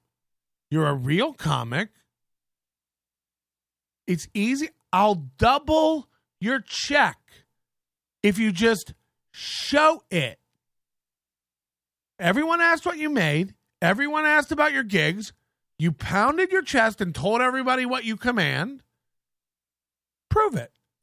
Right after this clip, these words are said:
Once. Show one headlining check. Show one headlining check. Show it.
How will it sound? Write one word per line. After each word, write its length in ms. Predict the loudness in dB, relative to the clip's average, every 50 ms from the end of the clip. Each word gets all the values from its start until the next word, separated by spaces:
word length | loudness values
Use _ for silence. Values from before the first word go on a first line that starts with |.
| _ _ _ _
Once. 640 | -2 4 4 6 6 4 0 -4 -12 -20 -20 -20 _ _ _ _ _ _
Show 220 | -4 -2 0 0
one 500 | 0 -2 -4 -2 0 2 2 2 2 0
headlining 720 | 0 0 2 2 2 0 0 0 0 0 0 -2 -4 -4
check. 300 | 0 0 0 0 0 -4 -12 _ _ _ _ _ _ _ _ _ _ _ _ _ _ _ _ _ _ _ _ _ _ _ _ _ _ _ _ _ _ _ _ _ _ _ _
Show 240 | -2 2 2 2 2
one 420 | 2 2 2 4 4 4 2 2
headlining 560 | 2 2 2 0 0 -2 -4 -4 -4 -6 -8
check. 260 | -8 -8 -10 -10 -10 -14 _ _ _ _
Show 480 | -14 -12 -6 -2 0 0 2 2 2 2
it. 240 | 2 0 -2 -6